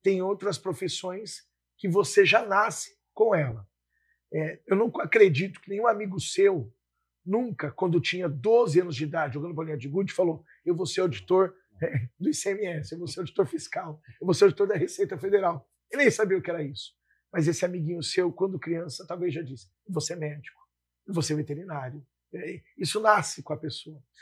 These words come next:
E, é, minha esposa, ela passou por três partos. É, em dois, nós tivemos os nossos filhos. O mais velho tem vinte anos, o caçula tem dezesseis. O terceiro, infelizmente,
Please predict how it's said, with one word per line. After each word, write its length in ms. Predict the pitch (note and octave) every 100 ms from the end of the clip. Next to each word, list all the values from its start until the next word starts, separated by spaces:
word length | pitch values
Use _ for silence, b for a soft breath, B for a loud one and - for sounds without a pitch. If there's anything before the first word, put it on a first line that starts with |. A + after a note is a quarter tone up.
| B B B F3
E, 380 | F3 F3 F3+ -
é, 260 | D#3 D3 C3+
minha 140 | E3
esposa, 520 | E3 - - F#3+ F3 F3
ela 120 | E3+
passou 280 | D#3+ D3 D#3
por 100 | C#3+
três 320 | F3 F3+ -
partos. 720 | - E3+ F3+ - - - - _ _ _ _ -
É, 380 | D3 C#3 C#3 -
em 160 | E3+ D#3
dois, 640 | E3 D#3+ D3+ - - - _ _ -
nós 300 | D#3+ D#3 -
tivemos 540 | - C3+ C#3+ C#3 B2
os 120 | B2+
nossos 300 | E3 D3 C#3
filhos. 580 | - E3 F#3 F3 D3+ - _ _ _
O 80 | -
mais 260 | D#3+ D#3+ D3
velho 180 | D#3
tem 160 | D3+ D#3
vinte 300 | D3+ D#3 -
anos, 220 | F3 D3+
o 60 | D3
caçula 380 | D#3+ - D#3 C#3+
tem 140 | D#3
dezesseis. 680 | B2+ D#3 - F3+ F#3 - - _ _ -
O 100 | D3
terceiro, 380 | F3 - D#3+
infelizmente, 680 | D3+ D#3 D#3+ B2+ D3 C3+ -